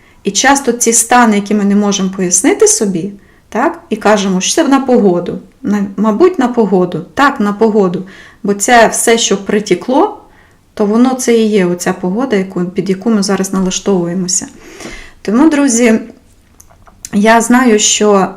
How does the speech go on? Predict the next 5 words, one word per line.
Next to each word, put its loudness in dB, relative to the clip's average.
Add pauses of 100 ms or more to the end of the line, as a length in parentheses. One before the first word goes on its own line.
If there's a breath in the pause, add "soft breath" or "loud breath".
е, -4 (1300 soft breath)
нехай 0
кожен 2
сам 2 (220)
зануриться 0